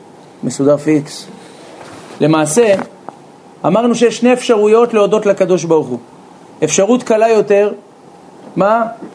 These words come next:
זה שאתה רואה את הטובה לנגד עיניך. זה נקרא מכיר טובה. למה? כי אני מכיר שזה טוב. מה זה הכרת הטוב? אני מכיר שהוא עשה לי טוב. נכון? יפה.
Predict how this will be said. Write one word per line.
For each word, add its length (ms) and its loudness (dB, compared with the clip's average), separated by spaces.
זה 80 0
שאתה 180 0
רואה 180 2
את 100 -2
הטובה 300 0
לנגד 380 2
עיניך. 320 0
זה 160 0
נקרא 260 2
מכיר 380 -2
טובה. 300 2
למה? 420 0
כי 100 0
אני 100 0
מכיר 300 0
שזה 300 0
טוב. 140 0
מה 100 0
זה 140 2
הכרת 360 2
הטוב? 360 2
אני 160 2
מכיר 320 0
שהוא 160 2
עשה 220 0
לי 120 0
טוב. 260 -2
נכון? 320 2
יפה. 200 -10